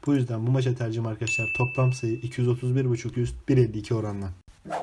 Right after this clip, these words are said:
Gecemizin ikinci maçı New York Knicks Charlotte Hornets maçı. Şimdi New York ne kadar formda biliyoruz. Altı yedi maçtır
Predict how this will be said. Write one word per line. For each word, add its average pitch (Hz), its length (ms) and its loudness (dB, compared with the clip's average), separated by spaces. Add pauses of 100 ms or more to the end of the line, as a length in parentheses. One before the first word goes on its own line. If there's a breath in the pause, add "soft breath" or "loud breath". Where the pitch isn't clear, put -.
(260)
Gecemizin 123 500 4
ikinci 135 320 2
maçı 127 280 2
New 123 300 2
York 131 240 6
Knicks 127 380 4
Charlotte 120 560 2
Hornets 107 320 -2
maçı. 98 240 -6 (500 loud breath)
Şimdi 123 380 2 (140)
New 113 140 4
York 123 260 4
ne 123 120 6
kadar 113 260 0
formda 113 360 0
biliyoruz. 110 300 0
Altı 107 300 -2
yedi 113 120 2
maçtır 123 500 0